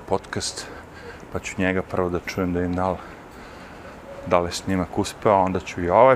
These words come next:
pa ako su uspeli, onda ćemo da ih obnav-, objavimo, onda ćete i vi moći čujete šta sam pričao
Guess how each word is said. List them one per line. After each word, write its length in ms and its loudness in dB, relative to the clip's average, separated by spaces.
pa 80 10
ako 200 2
su 220 4
uspeli, 400 4
onda 240 4
ćemo 260 0
da 100 2
ih 140 0
obnav-, 400 4
objavimo, 680 6
onda 260 2
ćete 300 2
i 40 6
vi 160 6
moći 320 4
čujete 240 2
šta 200 8
sam 240 0
pričao 460 2